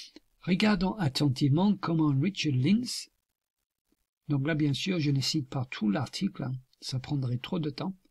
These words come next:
donc je prends des passages, je vous invite à lire l'article si vous av-, voulez avoir des, des passages que je cite dans le contexte. Donc je continue avec la citation.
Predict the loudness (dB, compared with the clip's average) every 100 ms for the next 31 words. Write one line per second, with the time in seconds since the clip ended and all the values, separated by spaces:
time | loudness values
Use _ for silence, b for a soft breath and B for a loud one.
0 | _ _ _ _ -6 -2 0 -2 0 0
1 | 0 -2 -4 -2 -2 -2 -4 -2 -2 0
2 | -2 -2 -4 -2 0 -2 -2 -2 -4 -6
3 | -6 -6 -4 -2 -2 -2 -4 -6 -6 -4
4 | -2 -2 -2 -2 -2 -4 -4 -8 _ _
5 | _ _ _ _ _ _ _ -6 -4 -4
6 | -2 -4 -2 -2 -2 -2 -4 -2 0 0
7 | 0 -2 -4 -4 -6 -10 -16 _ _ _
8 | _ _ _ _ _ b b b b b
9 | b -4 -2 -2 2 2 2 2 4 2
10 | 0 0 0 0 -2 0 -2